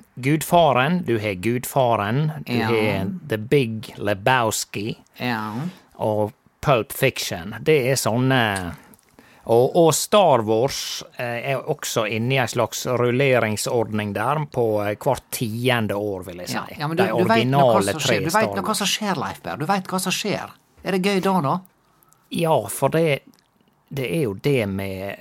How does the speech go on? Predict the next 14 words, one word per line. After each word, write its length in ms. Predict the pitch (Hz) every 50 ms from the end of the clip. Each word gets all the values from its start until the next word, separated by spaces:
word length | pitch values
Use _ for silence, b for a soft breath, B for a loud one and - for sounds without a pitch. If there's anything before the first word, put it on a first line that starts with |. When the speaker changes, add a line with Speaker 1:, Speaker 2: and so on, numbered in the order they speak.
| - -
Speaker 1:
sånne 400 | - - 117 123 127 131 120 -
åndsverk 720 | 165 160 147 120 101 - - - - - - - - - -
som 160 | - 113 107 104
en 100 | 104 110
film 400 | - - 147 127 107 101 98 107
er, 260 | 131 123 107 95 95 92
at 120 | 87 -
det 140 | - 117 -
er 240 | - 165 147 123 104
ikke 240 | - - - 95 -
bare 280 | 98 101 117 151 165 139
sånn, 340 | - 160 156 143 117 101 92 b b b b b b b b b b b b b - - -
hmm, 560 | 180 196 202 185 165 147 127 110 98 92 92 - - _ - _ _ - _ B B B B B B B B B - - - _
eh, 260 | - 123 110 107 107